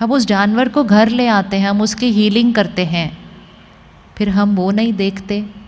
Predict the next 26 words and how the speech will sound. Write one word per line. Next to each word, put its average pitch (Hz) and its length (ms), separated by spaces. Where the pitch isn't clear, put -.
कि 208 100
उस 208 220
स्लॉटर 190 380
हाउस 208 320
में 208 60
उस 214 160
जानवरों 190 500
के 220 140
साथ 214 220
क्या-क्या 196 500
किया 220 260
जा 214 220
रहा 214 100
है, 214 60
उस 214 120
पशु 208 340
के 208 160
साथ। 208 240
और 214 60
जब 220 280
वो 294 160
उस 285 180
जगह 220 280
पर 247 180
होता 196 300
है, 208 360